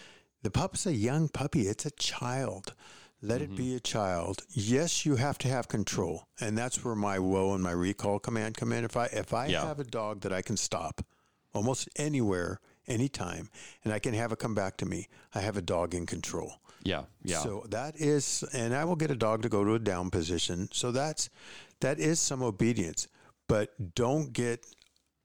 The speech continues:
Speaker 1: over obedient on that dog. It is
Speaker 2: Mm-hmm.
Speaker 1: a hunting dog that has to have some freedom and have to ha-, has to have a mind of its own to be able to be confident to get out in front of you and do its job. So,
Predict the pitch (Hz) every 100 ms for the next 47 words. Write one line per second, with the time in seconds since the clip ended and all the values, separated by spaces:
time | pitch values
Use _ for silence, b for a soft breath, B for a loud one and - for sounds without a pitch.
0 | _ - 110 131 113 101 85 - _ _
1 | - 85 98 87 82 80 - 87 85 85
2 | - 85 85 85 - - 123 131 101 95
3 | 90 131 123 101 90 87 90 - 113 107
4 | - 90 101 95 - 92 - - - 117
5 | 104 85 - - B B B B - 95
6 | 117 135 123 127 - - 120 120 123 107
7 | 92 98 110 117 98 - 104 95 90 -
8 | - 85 95 98 - 117 107 92 92 -
9 | - 135 123 104 87 - 98 98 - -
10 | 98 92 90 90 85 104 92 - - 98
11 | 95 87 - - B B B B B -
12 | - 113 101 98 95